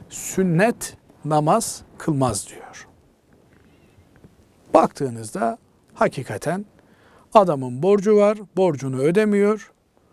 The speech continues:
Borçlu olduğu kişiye "Ben sana yemek ısmarlayayım." diyor. Ne denir adama?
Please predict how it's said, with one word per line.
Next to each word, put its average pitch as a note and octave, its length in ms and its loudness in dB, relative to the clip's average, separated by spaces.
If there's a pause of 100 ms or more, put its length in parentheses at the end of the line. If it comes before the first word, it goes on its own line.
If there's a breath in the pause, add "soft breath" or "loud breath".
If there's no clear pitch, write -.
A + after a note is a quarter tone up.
(340 soft breath)
Borçlu A3+ 380 4
olduğu C#3 360 -2
kişiye A3+ 560 0
"Ben G#3 140 2
sana A3+ 220 -4
yemek E3 280 2
ısmarlayayım." G2 800 -10
diyor. - 360 -20 (580)
Ne B3 140 4
denir D3 220 -2
adama? B2+ 400 -8